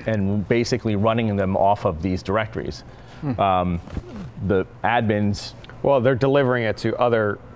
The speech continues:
Speaker 3: people, right?
Speaker 1: They're delivering
Speaker 3: It's like
Speaker 1: it to other
Speaker 3: a
Speaker 1: people,
Speaker 3: malware
Speaker 1: exactly.
Speaker 3: repo
Speaker 1: It's
Speaker 3: for
Speaker 1: a,
Speaker 3: them to deliver it to.
Speaker 1: exactly.
Speaker 3: Right.
Speaker 1: It's their staging area
Speaker 3: Right.
Speaker 1: for delivering this
Speaker 3: Right.
Speaker 1: malware out. Um, and again, because it's in these hidden directories, harder for them to find. I'm not even sure,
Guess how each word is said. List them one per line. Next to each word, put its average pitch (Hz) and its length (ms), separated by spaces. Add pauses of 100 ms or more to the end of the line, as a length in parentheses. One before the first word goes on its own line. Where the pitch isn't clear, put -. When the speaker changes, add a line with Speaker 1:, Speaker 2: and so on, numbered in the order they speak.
Speaker 3:
people, 98 340
right? 101 260
Speaker 1:
They're 127 100
delivering 131 500
Speaker 3:
It's 131 100
like 120 80
Speaker 1:
it 113 40
to 110 60
other 107 40
Speaker 3:
a 107 40
Speaker 1:
people, 123 140
Speaker 3:
malware 120 440
Speaker 1:
exactly. 131 200
Speaker 3:
repo 104 320
Speaker 1:
It's 117 100
Speaker 3:
for 131 60
Speaker 1:
a, 117 40
Speaker 3:
them 110 200
to 107 100
deliver 101 360
it 92 40
to. 101 60
Speaker 1:
exactly. 87 540
Speaker 3:
Right. 107 100
Speaker 1:
It's - 140
their 101 340
staging 104 460
area 87 340
Speaker 3:
Right. 101 160
Speaker 1:
for 95 160
delivering 101 540
this 87 140
Speaker 3:
Right. 92 100
Speaker 1:
malware 92 340
out. 82 260 (380)
Um, 87 460
and 117 240
again, 113 320
because 113 400
it's 113 180
in 117 100
these 104 180
hidden 101 200
directories, 117 680 (260)
harder 113 280
for 120 140
them 110 140
to 107 60
find. 139 580 (320)
I'm 107 140
not 113 140
even 107 160
sure, 110 640